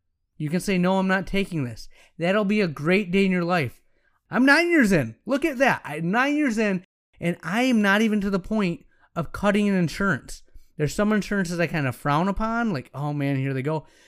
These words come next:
But guess what? Even if they have a crappy insurance, they want a second payer. They have a friend that they tell that you're an awesome eye doctor, and they come in, and guess what? They don't have that insurance. So make sure you're doing the most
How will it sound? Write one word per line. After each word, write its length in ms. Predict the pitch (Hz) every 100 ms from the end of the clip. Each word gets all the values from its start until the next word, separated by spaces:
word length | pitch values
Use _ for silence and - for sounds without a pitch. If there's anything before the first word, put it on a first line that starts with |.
| _
But 160 | - 156
guess 260 | 190 185 208
what? 300 | 208 170 - _ _ _
Even 320 | 170 208 254
if 80 | 247
they 140 | 220
have 180 | 196 202
a 60 | 185
crappy 380 | - 190 180 165
insurance, 460 | 143 220 202 - - - _
they 100 | 147
want 280 | 151 175 190
a 60 |
second 380 | 175 185 175 139
payer. 360 | 180 196 117 - _ _ _ _ _ -
They 140 | 175
have 260 | 190 196 180
a 80 |
friend 420 | - - 196 226 208
that 120 | 190
they 100 | 202
tell 580 | 185 208 214 196 170 - - _ _
that 220 | 151 143
you're 300 | 156 160 202
an 80 | 214
awesome 320 | 208 208 208
eye 140 | 202 214
doctor, 300 | 196 185 202
and 120 | 185
they 80 | 170
come 180 | 190 190
in, 200 | 214 220
and 140 | 190
guess 220 | 196 -
what? 180 | 226 175
They 100 | 185
don't 180 | 208 202
have 180 | 214 214
that 140 | 214
insurance. 640 | 196 - 226 165 - - - _ _ _
So 220 | - 160
make 380 | 151 170 214 247
sure 500 | - 220 202 202 190 -
you're 260 | 147 156 185
doing 320 | 180 220 240
the 80 | 240
most 420 | 202 190 185